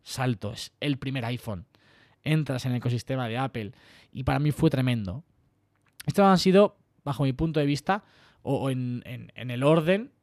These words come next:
de, de, de impacto o de importancia en cuanto de un iPhone a otro, al menos como yo recuerdo, esta es la lista. Del iPhone seis al seis S Plus, del seis S Plus al siete Plus, del cinco al seis,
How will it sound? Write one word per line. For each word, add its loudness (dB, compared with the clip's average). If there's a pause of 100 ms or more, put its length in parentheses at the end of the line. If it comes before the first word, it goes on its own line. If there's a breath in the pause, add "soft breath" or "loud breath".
(140)
de, 0
de, 0
de 0
impacto 2
o 2
de 0
importancia 0
en -4
cuanto 0
de 2
un 0
iPhone 0
a 0
otro, -2 (520 soft breath)
al 0
menos 2
como 0
yo 2
recuerdo, 0 (160)
esta -2
es -2
la 0
lista. -6
Del -2
iPhone 0
seis -2
al -6
seis -6
S -4
Plus, 2
del -4
seis -6
S -2
Plus -2
al -6
siete -8
Plus, 2
del -2
cinco -4
al -4
seis, 0